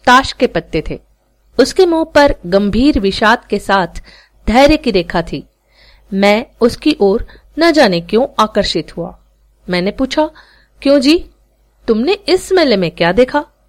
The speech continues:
"मैंने सब देखा है। यहाँ चूड़ी फेंकते हैं, खिलौनों पर निशाना लगाते हैं, तीर से नंबर छेदते हैं।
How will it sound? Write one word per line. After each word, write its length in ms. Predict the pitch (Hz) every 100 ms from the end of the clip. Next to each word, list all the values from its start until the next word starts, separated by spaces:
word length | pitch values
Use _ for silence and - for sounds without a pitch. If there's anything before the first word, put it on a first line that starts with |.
| _ _ _ _ 196
"मैंने 320 | 214 269 392
सब 200 | 330 196
देखा 360 | 160 151 -
है। 200 | 254 262 _ _ _ _ _ -
यहाँ 260 | 254 320
चूड़ी 340 | 330 311 311 349
फेंकते 500 | - 208 - - 240
हैं, 180 | 285 - _ _ _ _ _ -
खिलौनों 400 | 247 269 339 381
पर 160 | 277
निशाना 420 | 190 165 196 180
लगाते 440 | 220 269 285 285 311
हैं, 220 | 311 294 _ _ _ _
तीर 240 | 320 339 349
से 180 | 311
नंबर 360 | 226 185 185 247
छेदते 560 | - 311 294 - 294 294
हैं। 220 | 285